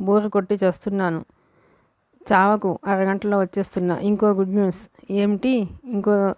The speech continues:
సిజరీన్ ఆపరేషనా?" "కాదు, నీ పేషెంట్ బాగా కోలుకున్నాడు. He is most handsome." గ్లామరస్ డాక్టర్కి హ్యాండ్సమ్ పేషెంట్. "అతన్ని చూసిన తర్వాత నీకు వెయ్యి రూపాయలు అప్పు ఎందుకు ఇచ్చానా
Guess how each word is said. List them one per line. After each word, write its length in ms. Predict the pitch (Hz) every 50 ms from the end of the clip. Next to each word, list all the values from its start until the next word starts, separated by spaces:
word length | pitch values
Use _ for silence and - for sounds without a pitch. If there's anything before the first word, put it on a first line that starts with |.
| -
సిజరీన్ 420 | - 220 214 202 214 208 208 208 196
ఆపరేషనా?" 640 | 185 180 - 190 196 185 - - 196 202 240 285 302 - _ _ _ _ _ _ _ _ _ _ _ -
"కాదు, 360 | - 170 175 190 208 196 180 - _ -
నీ 120 | 202 202
పేషెంట్ 440 | 185 - 185 196 196 - 214 208 196
బాగా 300 | 185 180 175 185 196 202
కోలుకున్నాడు. 720 | 196 - 190 185 190 185 185 180 170 165 160 156 156 - - _ _ _ _ _ _ _ _ -
He 200 | 196 202 208 220
is 100 | 220 208 190
most 400 | 196 190 202 214 - - - 202
handsome." 420 | 196 190 185 175 - 196 170 175 - - - - - _ _ - 202
గ్లామరస్ 540 | 196 202 208 214 220 214 214 208 - 208 185
డాక్టర్కి 600 | 185 180 - - 196 185 175 - - 277 277 226
హ్యాండ్సమ్ 540 | 170 - 190 202 208 196 - 214 208 208 180
పేషెంట్. 440 | 175 165 165 - 170 165 - - - - _ _ _ _ _ _ _ _ _ _ _ _ -
"అతన్ని 320 | 185 185 - 202 196 185 175 208
చూసిన 260 | 233 226 - 247 220
తర్వాత 440 | 208 208 190 190 190 190 185 - 185
నీకు 440 | 180 185 180 180 190 190 185 -
వెయ్యి 200 | 180 185 190 185
రూపాయలు 380 | 180 180 180 - 220 220 214 190
అప్పు 200 | 185 185 - 208
ఎందుకు 280 | 202 185 196 202 190 190
ఇచ్చానా 600 | 170 - - 190 175 175 180 185 202 214 202 180